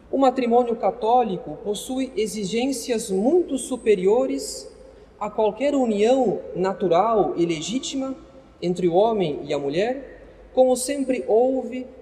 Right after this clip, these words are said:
desde os nossos primeiros pais, isto é, aquela forma de matrimônio natural que havia antes da instituição do sacramento.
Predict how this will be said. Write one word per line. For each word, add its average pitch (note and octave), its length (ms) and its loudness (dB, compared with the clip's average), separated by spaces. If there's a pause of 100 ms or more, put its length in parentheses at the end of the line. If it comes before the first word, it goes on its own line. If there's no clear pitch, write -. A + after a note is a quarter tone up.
(120)
desde A3 680 0
os G3+ 140 -4
nossos F#3 380 -4
primeiros E3+ 480 -4
pais, B2 580 -10 (300)
isto - 240 -6
é, G3 260 2 (240)
aquela D3+ 300 -4
forma F#3 400 0
de D3+ 120 -10
matrimônio F3 840 -2
natural D#3+ 840 -2
que F3 180 0
havia G3+ 520 0 (300)
antes G#3+ 400 4
da F#3+ 80 0
instituição F#3+ 800 -2 (220)
do E3+ 80 -8
sacramento. D3 680 -6